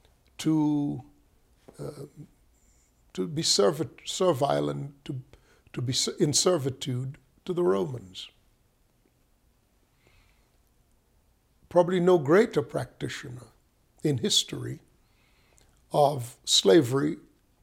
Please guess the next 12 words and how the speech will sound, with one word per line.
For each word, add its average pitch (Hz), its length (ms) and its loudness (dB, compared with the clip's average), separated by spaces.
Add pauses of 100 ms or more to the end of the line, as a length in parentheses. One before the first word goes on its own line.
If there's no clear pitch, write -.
(140)
than 143 440 -4
Italians. 131 840 -6 (2750)
The 143 80 2
British 214 420 4
were 165 80 2
not 151 320 0
to 147 100 0
be 135 180 0
outdone, 165 520 4
however. 127 520 -4 (3750)
The 156 80 2
British, 156 600 2